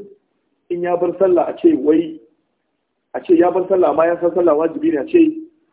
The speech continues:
kafiri ne shi, ya ce wannan ba irja bane kwata-kwata. Kuma ya kawo hadisai da dalilai masu yawa da ayoyin Qur'ani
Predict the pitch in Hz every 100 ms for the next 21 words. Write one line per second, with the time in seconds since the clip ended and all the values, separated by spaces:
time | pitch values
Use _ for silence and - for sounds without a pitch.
0 | _ _ - - 156 165 170 143 175 -
1 | 160 143 170 160 147 147 139 175 151 151
2 | 135 151 156 160 147 - _ - _ _
3 | 277 254 _ _ _ _ _ _ _ 175
4 | 170 190 190 196 196 170 147 - 202 190
5 | 160 143 139 143 175 175 156 156 170 151
6 | 139 165 170 180 147 139 147